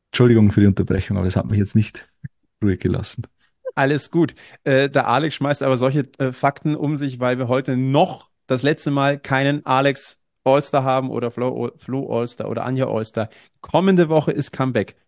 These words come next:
Speaker 2: Versprochen. Wir kriegen das hin. Und wenn nicht, lassen wir uns irgendwas einfallen. Ähm, also, wir wollen den Allstar wieder haben, aber ab kommenden Wochenende rollt wieder der Ligaball und dann rollt bei uns auch der Allstar wieder.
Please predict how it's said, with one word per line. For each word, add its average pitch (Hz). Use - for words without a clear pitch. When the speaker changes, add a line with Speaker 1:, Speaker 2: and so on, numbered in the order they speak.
Speaker 2:
Versprochen. 120
Wir 120
kriegen 147
das 139
hin. 107
Und -
wenn 127
nicht, 147
lassen 139
wir 139
uns 123
irgendwas 123
einfallen. 104
Ähm, 104
also, 113
wir 117
wollen 135
den 139
Allstar 127
wieder 131
haben, 120
aber 117
ab -
kommenden 151
Wochenende 143
rollt 135
wieder 135
der 123
Ligaball 123
und 120
dann 120
rollt 113
bei 120
uns 113
auch -
der -
Allstar -
wieder. -